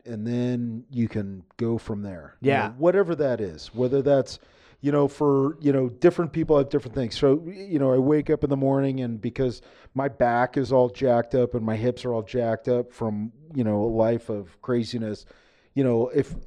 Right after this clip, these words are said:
Speaker 1: I start the morning with yoga every single morning as much as I can, you know, we forget, obviously. We fall off the wagon from time to time. But do that, and then I try to end every night with reading some type of periodical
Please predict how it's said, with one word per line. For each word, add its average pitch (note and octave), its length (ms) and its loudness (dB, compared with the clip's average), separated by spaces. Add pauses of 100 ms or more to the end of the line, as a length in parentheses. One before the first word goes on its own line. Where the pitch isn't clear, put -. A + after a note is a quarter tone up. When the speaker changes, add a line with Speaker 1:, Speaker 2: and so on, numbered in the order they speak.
Speaker 1:
I A#2+ 100 4
start C#3+ 380 2
the C#3+ 80 -2
morning C3+ 440 2
with B2 180 -2
yoga A#2 400 2
every A2+ 340 0
single A#2+ 340 -4
morning A2 440 -6
as F#2+ 160 -10
much A#2 260 -2
as G#2 100 -10
I G2+ 100 -4
can, A2 480 -10
you D#3 100 -10
know, C3 80 -4
we D#3 140 -2
forget, F#2+ 500 -6
obviously. G#2 500 -10 (320)
We C3+ 120 -4
fall A#2 280 2
off A2+ 140 0
the A#2 80 -4
wagon G#2 420 -4
from A2 200 -10
time A2 220 -8
to G#2+ 60 -8
time. A2+ 300 -12 (460)
But C3+ 200 -2
do D3 160 2
that, C#3 360 2
and B2 140 -2
then B2+ 160 0
I B2 80 2
try C#3 300 2
to C3 120 4
end C3+ 260 2
every B2 260 2
night A#2+ 320 0
with A#2 240 -6
reading B2+ 500 -2
some B2 280 -10
type B2 300 -6
of G2+ 140 -20
periodical A#2 840 -2